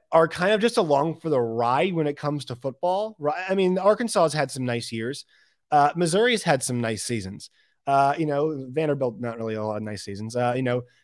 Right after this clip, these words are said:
Indiana had a dream, what, eight and four a couple of years ago. Purdue made the Big Ten championship game last year. They, they have some nice years. But, like, when it comes to money making and driving the bus, those schools, in terms of competitiveness, much more resemble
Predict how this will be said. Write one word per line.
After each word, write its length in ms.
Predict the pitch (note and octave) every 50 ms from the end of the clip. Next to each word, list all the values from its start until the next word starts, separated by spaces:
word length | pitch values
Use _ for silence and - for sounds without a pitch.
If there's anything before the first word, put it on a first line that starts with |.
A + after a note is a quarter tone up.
| _ _
Indiana 360 | E3 E3+ F3 F3 E3+ F3 E3+
had 120 | E3+ F3 E3
a 40 | D#3
dream, 300 | C#3 D3 D#3 D#3 D3+ D3
what, 140 | C3+ C3
eight 120 | C#3+ D#3+ D#3+
and 120 | D#3 D3
four 240 | - E3 E3 E3+ E3
a 40 | D#3+
couple 220 | - E3 E3 F3
of 60 | D#3+
years 220 | D#3+ E3 E3+ D#3 D#3+
ago. 280 | D#3+ D#3+ D#3 D#3+ E3+
Purdue 480 | E3 - D#3+ D3 C#3+ D3+ D#3 E3 E3+ F3
made 160 | E3 D#3 D3+
the 80 | D3+ C#3+
Big 220 | C#3+ D3+ D#3 D3+
Ten 180 | - D#3 D#3 D#3+
championship 640 | - - D#3+ D#3 D#3 - E3 D#3+ D#3+ - E3+ E3 -
game 260 | E3 D3+ D3+ D#3 D#3
last 340 | D3 D3 D3 D#3+ D3+ - -
year. 100 | D3+ D3+
They, 180 | D3 D3 D#3+ E3
they 120 | D3 C3+
have 140 | C#3 D3+ D3
some 180 | - - D3+ D3
nice 300 | C#3+ C#3+ C#3+ C#3+ - -
years. 360 | C#3 C#3 D3 D#3+ D#3+ - - - _ - - - - - _ _
But, 160 | - G3+ G#3+
like, 160 | G#3 G3+ F#3+ F#3
when 120 | G#3+ G#3+
it 80 | G#3+ -
comes 240 | C4+ D4 D#4 -
to 120 | - G3+ F3
money 320 | F3 F#3 A3+ A#3 A3+ F#3+
making 400 | F3 D#3+ D3+ D3+ - D3 D3 C#3+
and 100 | C#3+ C3+
driving 360 | B2+ F3+ F3 E3 D#3 D3+ C#3+
the 60 | C3+ B2+
bus, 260 | D3+ F#3 F#3 E3 -
those 240 | F3 G3 G#3+ G#3 -
schools, 480 | - - A#3 G#3+ G3 F#3 E3+ D#3 - - _ _ _ _ _ -
in 160 | F#3+ G3 F#3
terms 320 | - E3 G#3 A3+ A3+ F#3+
of 80 | G3+ F#3+
competitiveness, 880 | F3+ F3 E3 D3 - - A3 B3 A#3+ F#3+ F3 D#3 D#3 D#3+ D#3+ D#3 - -
much 220 | F3+ G3+ G#3 -
more 180 | F#3 F#3 F#3 F3
resemble 640 | D#3+ D#3 C#3+ C#3 E3 E3+ F3+ E3+ E3+ D#3+ D#3 D3+